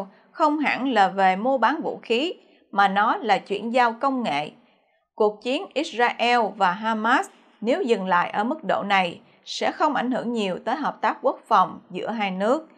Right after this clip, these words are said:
ngay cả trong tương lai, vì mảng hợp tác liên quan tới việc trao đổi chất xám và công nghệ nhiều hơn là mua bán vũ khí. Giáo sư Abuza cũng cho rằng, việc sản xuất vũ khí hạng nhẹ được Israel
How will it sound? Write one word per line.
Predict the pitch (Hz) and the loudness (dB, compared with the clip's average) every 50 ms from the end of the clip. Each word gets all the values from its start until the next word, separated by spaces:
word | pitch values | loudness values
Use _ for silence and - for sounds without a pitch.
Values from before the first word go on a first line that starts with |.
| _ _ _ _ _ - | _ _ _ _ _ -6
ngay | 240 262 277 277 262 269 | -2 0 2 2 2 0
cả | - - 202 220 - | 0 -2 -2 0 -2
trong | 247 233 233 226 | -2 0 0 0
tương | 233 247 247 240 | 0 0 0 0
lai, | 233 226 226 226 220 214 208 214 - _ _ _ _ - 196 196 | 2 2 4 4 4 2 0 -6 -12 _ _ _ _ -16 -6 -2
vì | 220 226 226 220 | 0 0 0 0
mảng | 208 190 180 233 294 | 0 0 0 0 0
hợp | 240 180 - - | -2 -2 -2 0
tác | - 220 233 - - 254 | 2 2 2 2 0 0
liên | 240 240 233 226 226 | 0 0 0 2 2
quan | 220 214 220 220 220 | 4 4 4 2 -2
tới | 226 - 220 277 381 | -2 0 0 0 0
việc | 311 220 208 175 123 - - _ _ _ - | 0 -2 -2 -2 -2 -4 -10 _ _ _ 0
trao | - 262 269 254 | 4 4 4 4
đổi | 196 - - 214 | 2 0 -4 -2
chất | 214 254 262 - | -4 -6 -6 -6
xám | - - 233 220 220 262 359 - _ _ _ _ - | -2 2 2 4 4 2 -2 -6 _ _ _ _ -2
và | 175 202 196 196 | 4 4 4 4
công | 196 - 285 277 254 220 | 4 0 0 0 0 -2
nghệ | - 101 139 202 | -4 -4 -4 -4
nhiều | 202 190 165 170 | -4 -4 -6 -4
hơn | 220 240 240 240 240 233 190 185 | 0 2 2 2 2 0 -2 -2
là | 190 185 - | -2 -2 -2
mua | - 190 202 202 185 | -2 -2 -2 -2 0
bán | 180 180 202 262 277 | 0 -2 0 -2 -4
vũ | 196 175 - - 180 | -4 -6 -10 -10 -8
khí. | - 196 185 220 240 - _ _ _ _ _ _ _ _ _ _ _ _ _ _ _ _ _ _ - | -4 -4 -4 -4 -6 -10 _ _ _ _ _ _ _ _ _ _ _ _ _ _ _ _ _ _ -2
Giáo | 190 214 247 359 | 2 2 2 2
sư | - - - 269 247 240 - | 0 -2 0 2 2 4 2
Abuza | - 233 220 240 233 226 226 240 233 233 233 233 233 | 2 0 0 0 -2 0 0 2 2 2 2 0 -2
cũng | - - 202 220 | -8 -8 -8 -4
cho | - 254 247 247 | 0 2 2 2
rằng, | 220 220 190 135 - - - _ _ _ _ _ _ _ - | 4 2 0 0 -2 -12 -20 _ _ _ _ _ _ _ -2
việc | 175 214 208 208 | 0 0 0 0
sản | - - 165 131 240 | -2 -6 -6 -6 -6
xuất | 240 - 392 403 - | -4 -4 -4 -4 -4
vũ | 185 185 175 214 | -4 -4 -4 -4
khí | - 269 262 330 427 320 | -2 -2 -2 -2 -2 -4
hạng | 285 196 - 190 208 | -4 -4 -4 -6 -4
nhẹ | 202 185 170 160 190 196 196 - _ _ _ _ - | -4 -2 -2 0 -2 -4 -4 -8 _ _ _ _ -2
được | 180 196 - - | 0 0 0 0
Israel | - 330 320 - 262 254 - - 226 240 233 | -2 -6 -4 -2 -2 -2 -2 0 0 0 0